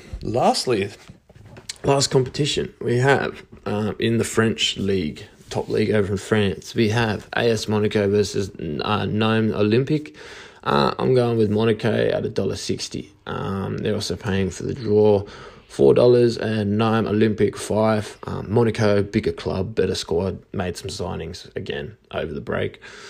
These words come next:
Um, Strasbourg versus Reims for the draw. Um, I'm not really sure about these two teams, to be honest, on this one. So I'm going with the draw at three dollars. Also paying two sixty and two eighty.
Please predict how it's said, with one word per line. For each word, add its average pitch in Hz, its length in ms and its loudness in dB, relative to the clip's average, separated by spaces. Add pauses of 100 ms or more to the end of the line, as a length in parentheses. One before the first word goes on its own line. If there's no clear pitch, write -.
(480)
Um, 127 300 6
Strasbourg 123 840 4
versus 107 540 4
Reims 123 560 4
for 98 80 -2
the 90 120 0
draw. 120 540 6 (160)
Um, 107 480 2 (520)
I'm 156 140 0
not 359 320 4
really 226 280 6
sure 147 560 -2
about 104 240 2
these 92 260 -2
two 92 180 -2
teams, 98 560 -4 (200)
to - 140 -6
be 104 100 2
honest, 104 280 0
on 98 140 -2
this 107 160 -6
one. 107 200 -2
So 107 120 -2
I'm 123 140 0
going 117 260 2
with - 100 -4
the - 80 -6
draw 123 460 4
at - 140 -4
three 101 240 -2
dollars. 117 420 2 (480)
Also 101 240 2
paying 98 320 -4
two 98 220 -2
sixty 95 560 -4
and 92 120 -6
two 87 280 -6
eighty. 87 400 -4